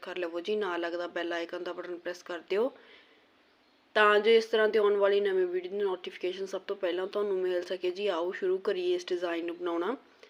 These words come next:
ਇਸ ਡਿਜ਼ਾਈਨ ਨੂੰ ਬਣਾਉਣ ਲਈ ਆਪਾਂ ਦੋ ਦੇ ਮਲਟੀਪਲ ਕੁੰਡੇ ਲੈਣੇ ਆ ਜੀ, ਪਲੱਸ ਦੋ ਕੁੰਡੇ ਐਕਸਟਰਾ ਲੈਣੇ ਆ। ਇੱਕ ਕੁੰਡਾ ਐਕਸਟਰਾ ਫਸਟ ਉੱਪਰ, ਇੱਕ ਕੁੰਡਾ ਐਕਸਟਰਾ ਆਪਾਂ ਲਾਸਟ ਉੱਪਰ ਰੱਖਣਾ।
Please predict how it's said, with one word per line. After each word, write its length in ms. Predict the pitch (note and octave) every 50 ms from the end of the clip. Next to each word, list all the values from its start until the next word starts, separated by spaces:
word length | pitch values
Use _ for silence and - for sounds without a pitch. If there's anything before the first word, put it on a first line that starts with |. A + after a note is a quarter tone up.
| - - - - - _ _ _ _ _ - -
ਇਸ 280 | A3+ A3+ A3+ A3+ A3+ -
ਡਿਜ਼ਾਈਨ 380 | - A#3 G#3+ A#3 A3+ A3 A3 A3
ਨੂੰ 80 | A3 G3+
ਬਣਾਉਣ 260 | G3+ G3 G3+ G3+ G3
ਲਈ 120 | G#3 G#3 G#3
ਆਪਾਂ 200 | G3+ - G#3 G3
ਦੋ 200 | F3+ F3+ F3+ F3
ਦੇ 120 | F3 F3+
ਮਲਟੀਪਲ 500 | F#3 F3+ E3+ E3+ E3+ G#3+ G#3 - A3 G#3+
ਕੁੰਡੇ 320 | G#3+ - F#3+ F3+ F3 F3
ਲੈਣੇ 380 | E3+ E3+ E3 E3 F#3 G3 G#3 A3+
ਆ 40 | A3+
ਜੀ, 160 | G#3+ A3+ A#3+ A3+ - - - _ - _ _ _ _ - _ - _ _ _ -
ਪਲੱਸ 260 | G#3 G3+ G3+ G3+ -
ਦੋ 160 | G#3+ G3+ G3 F#3
ਕੁੰਡੇ 280 | F#3 G3 G3 F#3+ F#3 F#3
ਐਕਸਟਰਾ 320 | E3+ F3 - - G3 F#3+
ਲੈਣੇ 380 | F#3+ G3 G3+ G3+ G3+ G#3+ A3 A3+
ਆ। 40 | A3+ -
ਇੱਕ 200 | - F#3+ F#3 - -
ਕੁੰਡਾ 180 | F#3+ F#3+ F#3
ਐਕਸਟਰਾ 280 | F3+ F3 - - G3+ F#3+
ਫਸਟ 320 | F#3+ F#3+ E3+ F3+ - -
ਉੱਪਰ, 200 | G#3 G#3 - A3
ਇੱਕ 140 | G3+ F#3 G3
ਕੁੰਡਾ 200 | - F#3 F3+ F3
ਐਕਸਟਰਾ 280 | E3 - - - G3 F#3+
ਆਪਾਂ 160 | - - A3
ਲਾਸਟ 360 | A3+ F#3+ D3 C#3+ - - -
ਉੱਪਰ 220 | F3+ - - F#3 E3+
ਰੱਖਣਾ। 340 | D#3+ - - - E3+ E3